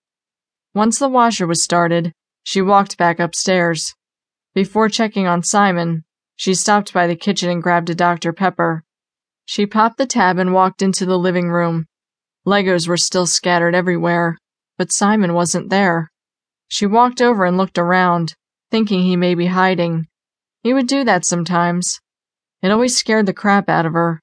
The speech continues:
but he got a kick out of it for some reason. "Simon?" she called out. "Simon, are you hiding?"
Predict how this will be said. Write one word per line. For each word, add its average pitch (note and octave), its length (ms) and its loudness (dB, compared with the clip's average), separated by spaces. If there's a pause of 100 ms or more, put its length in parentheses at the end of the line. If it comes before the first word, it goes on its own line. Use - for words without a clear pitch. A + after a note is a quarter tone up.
(360)
but F3+ 140 0
he G#3+ 160 2
got F#3 180 2
a E3+ 60 0
kick E3+ 260 -4
out E3 180 2
of E3+ 120 -2
it D#3+ 120 -2
for E3 120 -4
some E3+ 280 -2
reason. E3+ 460 -2 (580)
"Simon?" B3+ 760 0 (400)
she - 240 -4
called E3+ 340 0
out. E3+ 340 0 (720)
"Simon, B3 680 2
are A3 100 2
you B3 160 2
hiding?" B3+ 560 0